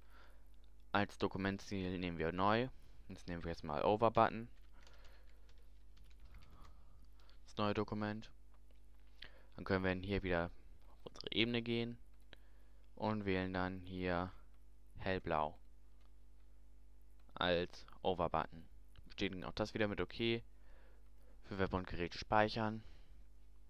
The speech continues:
P N G vierundzwanzig. Und Over-Produkte.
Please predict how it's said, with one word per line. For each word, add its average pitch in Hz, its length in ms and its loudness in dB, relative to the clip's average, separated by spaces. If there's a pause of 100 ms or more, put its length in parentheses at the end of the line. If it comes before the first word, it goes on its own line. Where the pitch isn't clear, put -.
(140)
P 101 120 0
N 90 100 -2
G 85 120 2
vierundzwanzig. 123 800 0 (1500)
Und 110 540 2 (500)
Over-Produkte. 98 840 0